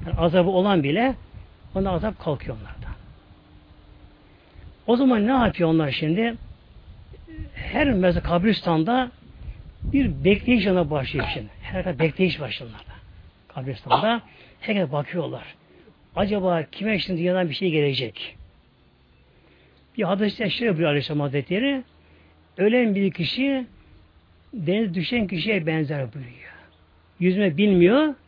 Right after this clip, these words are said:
suya düşmüş. Çırpınıyor, ne bekliyor? Dıştan bir el bekliyor, uzansın, alsın kendine böylece. Yani ölen kişi buna benziyor bakınız. Mezar aleminde denize düşmüş, çırpınıyor,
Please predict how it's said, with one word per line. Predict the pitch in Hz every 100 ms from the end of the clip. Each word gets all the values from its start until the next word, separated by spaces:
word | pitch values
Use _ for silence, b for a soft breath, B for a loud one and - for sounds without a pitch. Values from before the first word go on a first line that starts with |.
| _ _ _ _ _
suya | - 190 208 151
düşmüş. | 143 165 120 - - - - -
Çırpınıyor, | - 240 - 220 233 302 240
ne | 254 269
bekliyor? | 214 - 233 269 - - - - _ -
Dıştan | 175 214 196
bir | 196
el | 196 147
bekliyor, | 135 151
uzansın, | 160 160 - 170
alsın | 156 147 - 143
kendine | - - -
böylece. | - _ - - _ B B B -
Yani | 185 - -
ölen | 220 285 254
kişi | 196 165 302 311 - - - - - -
buna | 220 240 165
benziyor | 151 139 147 131
bakınız. | - - - - - - - _
Mezar | 165 165 185
aleminde | 156 139 135 127 127 190 277 269 - b b b b _ -
denize | 160 202 202
düşmüş, | 151 - 185 269 - - - _ _ _
çırpınıyor, | - 233 208 247 254 294 277